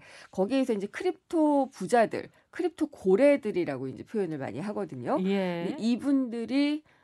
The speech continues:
Speaker 1: 많이 샀으니까, 많이 벌었으니까, 그거를 엔에프티를 사가지고, "나 이 엔에프티 얼마에 샀어?" 라고 하는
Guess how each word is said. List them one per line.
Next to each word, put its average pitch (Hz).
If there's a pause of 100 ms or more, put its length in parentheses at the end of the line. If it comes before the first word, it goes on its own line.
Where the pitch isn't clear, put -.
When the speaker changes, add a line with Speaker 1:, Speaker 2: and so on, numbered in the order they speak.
Speaker 1:
많이 226
샀으니까, 180
많이 226
벌었으니까, 185
그거를 214
엔에프티를 226
사가지고, 226
"나 180
이 214
엔에프티 190
얼마에 185
샀어?" 165 (340)
라고 202
하는 247